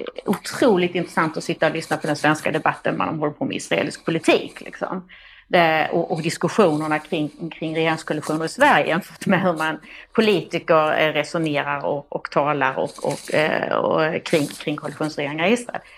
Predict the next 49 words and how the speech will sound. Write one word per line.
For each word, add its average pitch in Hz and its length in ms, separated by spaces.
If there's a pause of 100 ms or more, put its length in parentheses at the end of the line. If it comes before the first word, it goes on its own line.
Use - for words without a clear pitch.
(140)
Så - 100
att 196 180
det 220 260
de 202 260
förstår, 262 600
de 208 120
som 190 160
sitter 180 280
i - 20
den 214 140
här, 160 460 (280)
eh, - 640
regeringen 175 540
nu, 156 180
det 202 220
är 170 40
ju 165 140
dels 240 480
vikten 202 460
av 170 160
att 156 100
framea 170 380
det 151 80
på - 100
det 170 60
här 165 100
sättet - 340
som 165 140
Noam 156 260
är 160 40
inne 165 140
på. 190 260 (600)
Eh, 156 420
att - 100
detta 185 280
är 175 420
en, 160 320
en, 151 320
och 180 120
det 190 80
var 202 100
ju 202 60
Bennett 196 420
också, 202 260
ett 202 160
av 180 80
hans 175 180
första 214 520
uttalanden 170 720